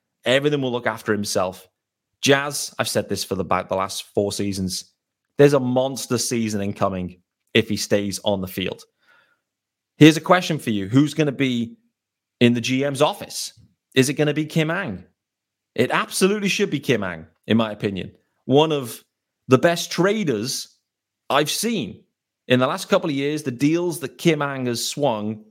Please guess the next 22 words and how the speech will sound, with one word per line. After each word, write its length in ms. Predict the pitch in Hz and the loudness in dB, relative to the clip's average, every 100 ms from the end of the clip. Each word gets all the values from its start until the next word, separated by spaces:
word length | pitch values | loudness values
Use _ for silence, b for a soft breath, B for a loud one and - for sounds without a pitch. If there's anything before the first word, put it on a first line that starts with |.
| _ _ _ _ | _ _ _ _
via 240 | 113 127 143 | 4 4 2
trade 500 | - 120 107 104 - _ _ _ - | -2 -2 -2 -6 -10 _ _ _ 2
have 160 | 113 | 2
completely 540 | - 113 - 135 123 123 | 2 -2 -2 -2 -2 0
blown 260 | 113 107 | 2 0
me 100 | 104 | -2
away. 300 | 101 95 85 - _ _ _ _ _ _ _ _ | -4 -6 -8 -12 _ _ _ _ _ _ _ _
She's 300 | - 123 117 | -2 0 0
somehow 680 | - 147 165 143 135 131 117 - _ _ _ _ - | -2 -2 -2 -4 -2 -4 -8 -18 _ _ _ _ 2
managed 300 | 127 123 123 | 2 2 -4
to 80 | |
swing 400 | 113 127 123 117 | -6 -2 -2 -2
just 180 | 110 117 | -4 -4
some 120 | 117 | -4
incredible 460 | 107 - 117 104 101 | -4 2 2 4 -2
deals. 440 | 98 95 90 - - _ _ _ _ _ - | -2 -4 -4 -8 -16 _ _ _ _ _ 4
Her 100 | 127 | 4
trade 320 | - 160 165 | 4 0 0
record 580 | 151 139 143 127 120 123 - | 0 0 -2 -2 -4 -6 -2
is 340 | 123 113 - _ _ - | -2 -2 -10 _ _ 0
impeccable 680 | 139 131 160 160 143 117 101 | 0 2 -2 4 2 4 -2
almost. 500 | 92 95 - - | -4 -6 -8 -14